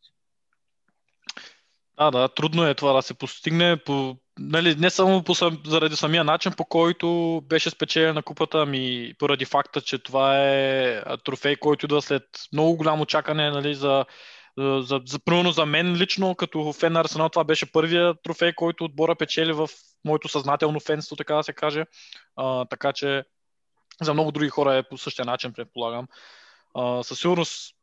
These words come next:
а, ако някой ме пита до ден днешен кой е най-специалният момент, откакто аз съм фен на Арсенал, това е може би един от тях, като изключим, а, Анри Ченс гол през две хиляди и дванайста, но да, със сигурност много важен,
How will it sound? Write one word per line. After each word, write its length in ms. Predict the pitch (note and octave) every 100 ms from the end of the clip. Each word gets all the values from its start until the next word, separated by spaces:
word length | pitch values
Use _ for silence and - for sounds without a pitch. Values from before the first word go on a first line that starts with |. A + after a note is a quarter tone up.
| -
а, 400 | C#3 C3+ C3 C3 C3
ако 180 | C#3 -
някой 240 | E3+ F3+ E3
ме 60 |
пита 200 | - F3
до 120 | D3
ден 140 | C#3+ D3
днешен 320 | D3+ D#3 C#3
кой 240 | - D3
е 20 | C#3
най-специалният 640 | C#3 - C#3+ - C3+ C3
момент, 240 | B2+ B2+ B2+
откакто 320 | - B2 B2
аз 80 | -
съм 100 | A#2+
фен 160 | B2
на 60 | A#2+
Арсенал, 300 | - A#2+ B2
това 240 | - A#2+
е 40 | A#2+
може 240 | B2 A#2+
би 120 | A#2+
един 200 | A#2+ A#2+
от 120 | A2+
тях, 280 | - A2+ - -
като 160 | -
изключим, 480 | B2+ D3 - B2+ B2 C#3 _ _
а, 380 | A#2 A#2 A#2 A2+ -
Анри 480 | B2+ B2+ B2+ C3 - _ _ _ -
Ченс 320 | A#2+ A#2 -
гол 260 | A#2 B2 - _ _ - _ -
през 140 | A#2+
две 100 | B2
хиляди 200 | B2+ A#2
и 40 |
дванайста, 440 | A#2 A2+ A2+ - D3+
но 220 | C#3+ C#3+ - - - - - - _ _ _
да, 180 | F3 D#3+ -
със 180 | C#3
сигурност 320 | F#3 F#3+ F3+ - - - - -
много 240 | D3+ D#3+ D3+
важен, 320 | D3+ D3